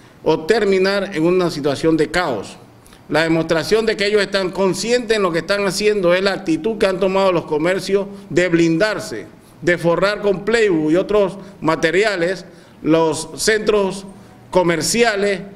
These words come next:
y las áreas de los supermercados. Esto deja de manifiesto que nada de lo que ellos están tomando es casualidad. Los decretos están bien pensados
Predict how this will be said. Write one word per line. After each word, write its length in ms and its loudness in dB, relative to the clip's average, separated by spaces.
y 80 -2
las 160 2
áreas 300 0
de 40 -2
los 120 0
supermercados. 800 -2
Esto 640 0
deja 300 0
de 100 0
manifiesto 840 0
que 160 2
nada 220 0
de 40 -4
lo 140 -2
que 80 -2
ellos 160 2
están 320 -4
tomando 580 0
es 120 -2
casualidad. 720 0
Los 200 2
decretos 600 0
están 300 -2
bien 240 0
pensados 680 0